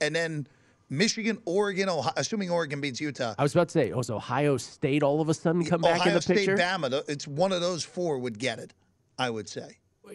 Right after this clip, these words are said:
Speaker 2: 'Cause at that point, if all of that happens, wouldn't, wouldn't commi-, wouldn't there be at least one or two committee members who would say to themselves, "You know what? I'm just going best four then,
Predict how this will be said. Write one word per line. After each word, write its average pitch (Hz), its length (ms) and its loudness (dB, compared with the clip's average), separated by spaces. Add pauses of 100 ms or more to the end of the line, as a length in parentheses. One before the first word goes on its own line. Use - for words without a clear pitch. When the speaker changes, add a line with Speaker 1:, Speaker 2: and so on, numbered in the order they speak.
Speaker 2:
'Cause 160 160 0
at 175 240 -2
that 277 280 2
point, 131 560 4 (100)
if 151 160 0
all 226 180 4
of 262 80 4
that 175 160 -2
happens, 120 640 -4
wouldn't, 196 540 -2
wouldn't 208 380 -2
commi-, 160 320 -2
wouldn't 214 260 2
there 175 100 4
be 147 140 2
at 135 100 2
least 147 380 -4
one 143 240 0
or 135 60 -2
two 139 180 -2
committee 113 360 0
members 71 440 -8 (280)
who 156 100 4
would 135 180 4
say 147 140 2
to 139 80 0
themselves, 117 420 -4
"You 113 80 -6
know 117 160 -4
what? 110 280 -2 (1500)
I'm 139 220 0
just 117 220 -8
going 101 260 -4
best 76 360 -12
four 65 320 -14
then, 64 220 -14